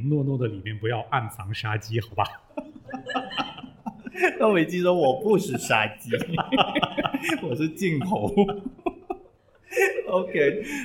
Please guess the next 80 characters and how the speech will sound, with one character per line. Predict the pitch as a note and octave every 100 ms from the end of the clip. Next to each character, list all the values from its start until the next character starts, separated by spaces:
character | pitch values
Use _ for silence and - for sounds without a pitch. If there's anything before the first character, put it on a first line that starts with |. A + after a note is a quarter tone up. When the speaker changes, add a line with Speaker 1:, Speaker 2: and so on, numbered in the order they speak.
| -
Speaker 2:
好， | B2+
不 |
过 | G#3+ A#3 C#3+
排 | D3+
骨 | A3 D#3+
这 |
种 | G3+ G#3+
我 | B2+
觉 | A#2
得 | D3
是， | E3 F3+
应 | F3
该 |
是 | E3
后 | E3+ - G3
来 | A2
的 | A2
创 | - D#3+ C3
新 | - A#2 A#2
吧， | A2 A2
估 | B2+
计 | C#3 C#3
就 | D3
是， | C#3+ A#2+
但 | G3
是 | G#3 F#3 - -
粽 | - B3 A3
子 |
的 | A2+
话， | C3 D#3+
有 | A#2+
一 | G#2 C3
个， | D3+ C3+
有， | A#2
刚 | A2
刚 | D3+ E3+
我 |
们 | D3+
讲 | C#3
到 | G#2
包 | A2+ B2 A#2+
粽 | C3 C3+
子， | A2 G2+
可 |
能 | G#2 A#2
那 |
种 | B2
习 | G#2 - G2+
俗， | - G2+ G2
应 | D#3
该 | G3+
是 | F#3+ G3 -
家 | G3 F#3
里 |
面 | C#3 D3+ B2+
有 | G#2+ C#3+
什 | B2+
么 | G2+
最 | A#2 F#3
好 | F3 - - _
的， | -
或 | C3+
者 |
那 | F3+
个 | F3 A#2+
时 | - - A2
候 | D#3
能 | B2+ A2
够 | A#2 C3
放 | - - D#3+
进 | B2 B2
去 | B2
的 |
肉， | A2 D3+ F3 - -
Speaker 1:
嗯。 | G#3+ F3 B2+
Speaker 2:
可 |
能 | A2+
都 | - E3+
会 | F3 A#2
有。 | A#2